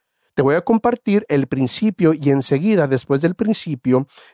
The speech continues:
te voy a compartir la porción de la Biblia de donde pude extraer ese principio. Ahora, ya dijimos, para ganar este año tienes que crecer. Y aquí te va el primer principio del crecimiento.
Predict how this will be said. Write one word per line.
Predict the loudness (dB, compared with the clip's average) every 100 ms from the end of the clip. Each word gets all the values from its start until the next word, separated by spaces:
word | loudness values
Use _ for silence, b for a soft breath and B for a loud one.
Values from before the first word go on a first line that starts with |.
| _
te | 0
voy | 2 2
a | 2
compartir | 0 0 0 -2 -4 -2
la | -2
porción | -2 -4 -2 -2 0
de | 0
la | 0
Biblia | -2 -2 -2 0
de | 0 2
donde | 2 2 0 0
pude | -2 0 0 0
extraer | -6 -6 -4 0 0 0 -2 -4
ese | -2 -2 -4 -4 -4 -8 _ _ _
principio. | -2 0 0 -2 -2 -4 -8 -6
Ahora, | -4 -4 -6
ya | -2 0
dijimos, | 0 0 2 2 2 0 -8 _ _ _ _ _
para | -4 -2 0
ganar | 0 0 -2 -4 -2
este | 0 2 0 0 2 2
año | 2 2 0
tienes | -2 -2 0 0 -2
que | -2 -2
crecer. | 0 0 2 0 0
Y | -4
aquí | -4 -4
te | 0
va | 2
el | 0
primer | 0 -2 2 2 2
principio | 0 0 0 -2 -4 0
del | 2 0
crecimiento. | -2 -2 0 2 2 -2 -10